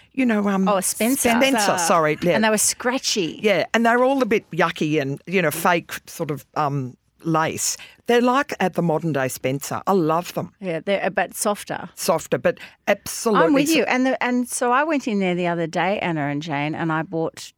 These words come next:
Speaker 2: two,
Speaker 1: Great
Speaker 2: um,
Speaker 1: colours, too.
Speaker 2: long, long black tops, uh, nineteen dollars each.
Speaker 1: I know.
Speaker 2: And then the leggings, which were great, which I've put one of the family onto, um, because, um, Lib's having a baby. So I just said, "Put this on, like,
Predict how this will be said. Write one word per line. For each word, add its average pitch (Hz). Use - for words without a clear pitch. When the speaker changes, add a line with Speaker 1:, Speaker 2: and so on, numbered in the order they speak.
Speaker 2:
two, 240
Speaker 1:
Great 202
Speaker 2:
um, 180
Speaker 1:
colours, 165
too. -
Speaker 2:
long, 180
long 170
black 185
tops, -
uh, 160
nineteen 196
dollars 156
each. 165
Speaker 1:
I 254
know. 269
Speaker 2:
And 208
then 208
the 214
leggings, 220
which -
were 190
great, 202
which 180
I've 175
put -
one 185
of 156
the 160
family 180
onto, 156
um, 160
because, 170
um, 170
Lib's 196
having 165
a 147
baby. 185
So 185
I 190
just 196
said, 190
"Put -
this 185
on, 226
like, 190